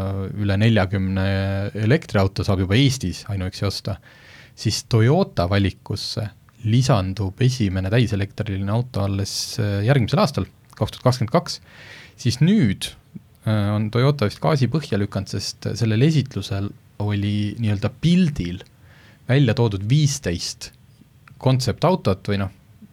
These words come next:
vähem, mõni neist tuleb varem, mõni natuke hiljem, mis, äh, lähiaastatel töösse lähevad. See on koostöös Lexusega. Äh, ja noh, aastaks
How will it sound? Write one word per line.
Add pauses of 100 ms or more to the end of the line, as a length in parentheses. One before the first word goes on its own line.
(460)
vähem, (680)
mõni
neist
tuleb
varem,
mõni
natuke
hiljem, (640)
mis,
äh,
lähiaastatel
töösse
lähevad.
See
on
koostöös
Lexusega. (960)
Äh, (520)
ja
noh,
aastaks